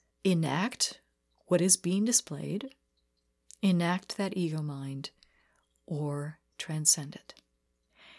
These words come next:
That is the invitation that's being given to us. And if we truly want to be evolutionary activists, it's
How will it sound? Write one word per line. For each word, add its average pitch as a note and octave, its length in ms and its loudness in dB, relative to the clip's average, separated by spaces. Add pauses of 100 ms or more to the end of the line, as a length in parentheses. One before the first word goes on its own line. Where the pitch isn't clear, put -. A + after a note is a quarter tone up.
(380)
That G3 480 6
is D4+ 200 8
the C#4+ 140 6
invitation A#3+ 640 6
that's G3+ 180 2
being G3 220 2
given G3 260 2
to F3+ 140 -6
us. - 400 -6 (1600)
And G3+ 140 8
if A3+ 160 8
we A#3+ 140 8
truly B3 400 4
want A3 320 6
to C4 120 4
be F#3+ 240 2
evolutionary D#3 600 0
activists, C#3+ 1200 -2 (800)
it's - 480 8